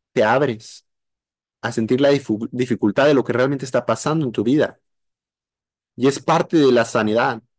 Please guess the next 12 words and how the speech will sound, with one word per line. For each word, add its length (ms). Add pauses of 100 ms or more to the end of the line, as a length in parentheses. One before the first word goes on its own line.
(360)
pero 160
es 80
muy 140
difícil. 580 (1900)
Así 140
que 80
para 140
algunos 240
de 80
nosotros, 720 (2500)
el 180
lugar 580